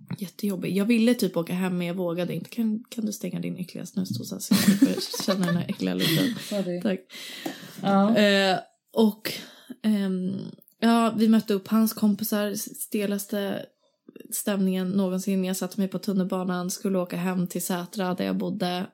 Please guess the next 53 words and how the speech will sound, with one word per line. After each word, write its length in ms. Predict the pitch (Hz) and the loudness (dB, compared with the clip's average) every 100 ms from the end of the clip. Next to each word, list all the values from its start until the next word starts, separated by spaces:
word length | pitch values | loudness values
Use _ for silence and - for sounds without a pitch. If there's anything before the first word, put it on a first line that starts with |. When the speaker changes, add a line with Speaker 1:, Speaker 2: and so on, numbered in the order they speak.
| _ | _
Speaker 1:
och 240 | 185 185 - | -8 -8 -4
han 180 | 185 180 | -2 -2
skulle 300 | - 175 170 | -2 -2 0
in 200 | 185 180 | -2 -4
till 140 | 190 | -6
T-centralen. 840 | 185 180 185 185 185 185 180 185 185 _ _ _ _ _ _ - | -8 -4 -4 -2 -2 -2 0 0 -2 _ _ _ _ _ _ -2
Och 60 | |
jag 140 | 196 175 | 0 0
får 80 | |
en 60 | 180 | -2
puss 220 | 185 175 | -4 -6
på 100 | - | -6
kinden 340 | 170 180 160 160 | -2 -2 -2 -2
när 60 | |
han 140 | 165 170 | -2 -4
gick 140 | 165 | -4
av. 180 | 170 170 | -4 -4
Alltså 180 | 180 175 | -4 -4
jag 80 | 180 | -4
kände 200 | 185 175 | -2 -4
mig 120 | 175 | -4
som 240 | - 175 | -6 -4
en 140 | 180 185 | -2 -4
riktig 680 | 190 180 - - - 170 165 | -4 -6 -6 -14 -6 -4 -4
smutsig, 680 | - 180 170 - - 160 185 - - - - - - - - - - - | -2 -2 -2 -6 -4 -4 -4 -8 -14 -18 -20 -20 -20 -20 -20 -20 -18 -2
alla 260 | 190 175 | 2 2
vet 220 | 160 160 165 - | 0 -2 -6 -8
vad, 120 | 170 | -4
vilket 280 | 165 165 160 | -2 -4 -6
ord 140 | 160 | -6
jag 100 | - | 0
tänkte 260 | - - 175 | 2 2 0
använda. 400 | - 175 170 240 | 0 2 4 4
<laughs> 1700 | - 330 233 196 - - 247 - - - 220 277 285 254 240 240 247 | 2 0 0 0 -4 -2 -2 -2 -2 0 2 2 4 4 2 2 4
Och 120 | 247 | 6
sen 200 | 254 247 | 6 6
på 100 | 214 | 4
kvällen 560 | 233 254 240 226 220 | 4 4 6 4 2
blev 180 | 202 214 | 2 4
jag 100 | 202 | 4
lite 200 | 196 185 | 2 2
full, 420 | 185 247 233 226 | 2 4 6 6
hörde 280 | 202 214 180 | 6 4 4
av 180 | 196 202 | 4 4
mig, 160 | 190 185 | 2 2
"Snälla 480 | - 226 214 208 190 | 4 6 6 2 0
kan 160 | 208 | 0
vi 60 | 190 | 0
ses, 360 | 190 185 185 | 4 4 4
snälla 240 | - 180 175 | 0 -4 -6
kan 140 | 180 | -8
vi 40 | - | -8
ses." 480 | - - - - | -6 -6 -6 -8